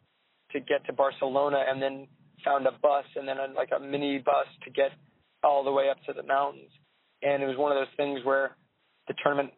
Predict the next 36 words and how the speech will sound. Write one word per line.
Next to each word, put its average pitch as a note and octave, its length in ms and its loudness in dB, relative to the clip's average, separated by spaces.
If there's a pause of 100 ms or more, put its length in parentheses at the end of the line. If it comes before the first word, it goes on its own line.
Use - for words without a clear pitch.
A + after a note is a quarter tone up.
organizers C#3 500 2
had C#3 120 2
a - 20 4
lot C3+ 160 2
of C3 60 -2
resources. D3+ 580 -2
It D3 60 0
was C3 240 -6
at C#3 160 4
a C#3+ 80 2
resort C#3 500 0
off C#3 200 2 (120)
season, D#3 480 -6
so C#3+ 80 2
they, C3+ 240 0 (340)
they D#3 120 4
gave D#3+ 360 2
everyone C#3+ 720 0
kind C#3+ 180 2
of, C3+ 160 0 (840)
uh, C#3 300 2 (140)
you D3 80 -4
know, C#3 320 2 (640)
a, C#3+ 260 2
a C#3 60 4
room D3 320 0
or C#3+ 120 0 (100)
two C#3+ 100 0
basically C3+ 720 -2 (300)
overlooking D3 540 0
the C#3 100 0
Alps. D3 340 2
It D3 40 0
was, D3+ 120 -2
it - 100 -8
was D3+ 360 0